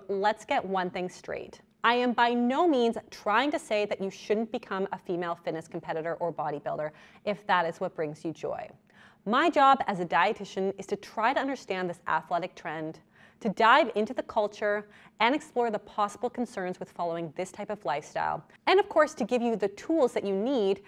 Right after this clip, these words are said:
to do it in the safest way possible. My recommendation? Seek out an experienced sports dietitian who can really help guide you through this process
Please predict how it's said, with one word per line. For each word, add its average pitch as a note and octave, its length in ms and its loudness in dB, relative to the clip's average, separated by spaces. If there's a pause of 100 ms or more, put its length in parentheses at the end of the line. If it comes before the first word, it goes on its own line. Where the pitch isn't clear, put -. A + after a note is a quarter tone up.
(160)
to G#3+ 100 -4
do A3 220 2
it A#3 100 2
in G#3 80 0
the F#3+ 60 -2
safest - 580 -6
way D#3+ 200 -2
possible. - 720 -6 (360)
My G3+ 180 4
recommendation? D4+ 840 2 (420)
Seek - 440 0
out B3 200 6
an G#3 120 -2
experienced G3+ 840 -2
sports - 420 -6
dietitian E3+ 600 -4
who G#3 120 -2
can G#3 220 -6
really C#4 240 -2
help G#3 400 -2
guide F#3+ 360 0
you E3 160 -2 (360)
through A3 180 2
this G#3 140 2
process F3+ 560 0